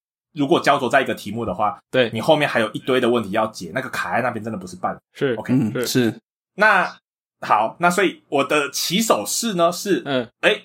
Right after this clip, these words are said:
Speaker 1: 我错，好，这题先 assign 给我，
Speaker 2: 对。
Speaker 1: 然后我，我会后来把这，这个问题给调查一下。
Speaker 2: 对。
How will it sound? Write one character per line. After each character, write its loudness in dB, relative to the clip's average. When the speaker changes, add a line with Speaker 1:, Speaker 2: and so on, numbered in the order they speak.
Speaker 1:
我 -4
错， 2
好， 2
这 4
题 -2
先 0
assign 0
给 -4
我， 0
Speaker 2:
对。 2
Speaker 1:
然 0
后 4
我， -4
我 -2
会 2
后 4
来 4
把 -2
这， -6
这 -4
个 -4
问 -2
题 -14
给 -10
调 0
查 -10
一 -16
下。 -8
Speaker 2:
对。 -6